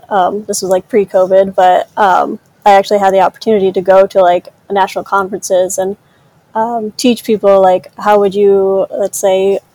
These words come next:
arrange a meeting with your elected officials, or how would you go about hosting a town hall, or what are the type of questions that you should be asking, and things of those natures. And thankfully, we've been actually able to translate that into a webinar format. So,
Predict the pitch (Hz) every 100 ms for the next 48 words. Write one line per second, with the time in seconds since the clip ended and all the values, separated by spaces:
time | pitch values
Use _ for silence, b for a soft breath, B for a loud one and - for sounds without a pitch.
0 | _ 208 208 208 208 202 208 226 214 196
1 | 190 190 190 185 190 196 - 190 190 190
2 | 185 185 185 196 b b _ 202 202 196
3 | 196 190 196 202 185 190 185 - 202 -
4 | 196 190 202 185 190 226 214 185 196 b
5 | b _ 214 202 202 196 - 190 190 -
6 | 208 - 202 196 190 196 202 196 185 196
7 | 190 190 202 208 - 196 196 208 b b
8 | b 226 262 233 214 196 185 185 190 190
9 | 190 202 196 220 214 214 208 190 185 185
10 | 180 - 180 180 190 - 202 185 175 -
11 | 196 190 180 180 185 190 - 185 180 180
12 | 180 190 b b _ 220 208 196 185 185
13 | 214 - - 208 190 175 - 196 - -
14 | 185 180 196